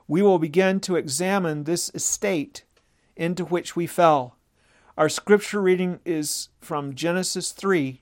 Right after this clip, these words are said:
nine through nineteen. So this is our reading that we will have particularly in connection with question seventeen. Genesis three, beginning in verse nine. Here is the word of God. Then the Lord God called to Adam and said to him,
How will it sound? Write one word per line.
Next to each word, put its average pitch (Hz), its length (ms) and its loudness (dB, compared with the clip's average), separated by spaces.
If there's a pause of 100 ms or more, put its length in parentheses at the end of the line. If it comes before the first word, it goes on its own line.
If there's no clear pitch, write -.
(120)
nine 151 320 -4
through 156 220 -6
nineteen. 147 680 -8 (720)
So - 140 -12
this 151 220 -4
is 165 160 -4
our 156 160 4
reading 156 400 0
that 143 180 0
we 151 140 -2
will 151 140 0
have 147 260 0
particularly 147 1300 -6
in 156 140 -8
connection 147 760 -6
with 135 160 -10
question 143 360 -4
seventeen. 143 560 -4
Genesis 151 560 -6
three, 156 260 -2
beginning 143 420 -6
in 147 160 -12
verse 143 320 -6
nine. 131 340 -4 (440)
Here 165 260 0
is 147 360 -2
the 147 140 -4
word 135 200 -2
of 135 140 -6
God. 131 340 0 (1600)
Then 190 220 6
the 226 100 10
Lord 202 320 8
God 170 300 8
called 156 520 4
to - 140 -6
Adam 165 340 6
and 143 120 -4
said 175 280 0
to 160 80 -6
him, 123 340 -6